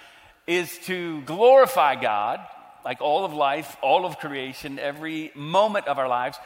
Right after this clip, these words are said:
by making disciples is what we do.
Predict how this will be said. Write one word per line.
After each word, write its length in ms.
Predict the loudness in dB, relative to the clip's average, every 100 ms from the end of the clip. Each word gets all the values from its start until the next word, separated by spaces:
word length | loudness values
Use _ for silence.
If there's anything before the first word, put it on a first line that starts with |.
| -20 -16
by 320 | 0 4 4
making 420 | 2 0 -2 -8 -10
disciples 600 | -6 -4 -6 -8 -14 -16 -18
is 140 | -10
what 160 | -8 -8
we 80 | -8
do. 160 | -14